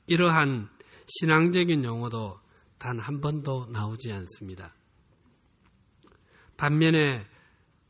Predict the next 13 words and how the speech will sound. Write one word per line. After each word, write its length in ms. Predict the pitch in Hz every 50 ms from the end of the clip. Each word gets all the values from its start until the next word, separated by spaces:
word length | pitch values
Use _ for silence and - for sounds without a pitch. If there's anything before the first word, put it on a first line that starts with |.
| _ _
페르시아 540 | - - 170 165 180 180 175 - 196 170 151
왕을 340 | 139 139 143 143 139 139 135
가리키는 560 | 135 - 120 123 135 135 - - 147 139 131
말은 580 | 127 120 110 110 110 120 120 113 104 95 90 - _ _ _ _ - - -
에스더서 760 | 143 135 131 - 165 156 156 135 131 - - 139 139 135 -
총 460 | - - - 147 143 143 143 139 135 -
백육십칠 1040 | 135 135 139 139 - - _ _ 139 135 131 - - 151 147 - - - 175 165
절 220 | 165 165 156 151 139
가운데 600 | 123 107 110 110 113 113 107 110 104 95 87 - _ - - - _ _ _ _
백구십 640 | 143 135 131 - _ - 156 147 - 202 196 - _
번이나 400 | - 151 131 123 110 101 104 107
나옵니다. 640 | 104 95 87 90 90 90 87 85 85 85 82 87 - _ _ _ _ _ _ _ _ _ _ _ _ _ - _ _ _ _ _ _ - - _ - - _ _ _ _ _ _ _ _ _ _ _ _ _ _ _ _ _ _ _ _ _ _ _ _ _ _ _ _ _ _ _ _
그럼에도 720 | - - 175 185 196 185 151 135 143 131 123 110 98 95